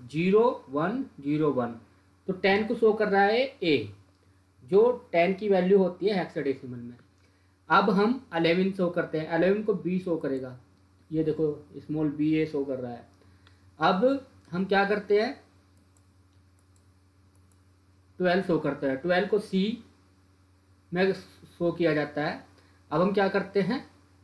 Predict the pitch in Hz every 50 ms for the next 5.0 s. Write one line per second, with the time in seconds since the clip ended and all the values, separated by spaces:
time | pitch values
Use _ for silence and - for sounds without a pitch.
0 | _ _ - 175 180 180 - 208 202 196 190 160 135 - - 135 131 123 123 -
1 | - _ _ _ _ _ _ _ _ _ _ - 160 165 165 - 202 208 214 214
2 | 220 220 196 180 185 196 226 262 - - _ _ _ _ _ _ _ _ _ -
3 | 151 156 156 - 202 185 160 151 - 160 170 180 185 202 190 - 190 180 180 185
4 | 170 160 - 170 180 214 247 240 185 - - 165 165 175 170 160 160 165 202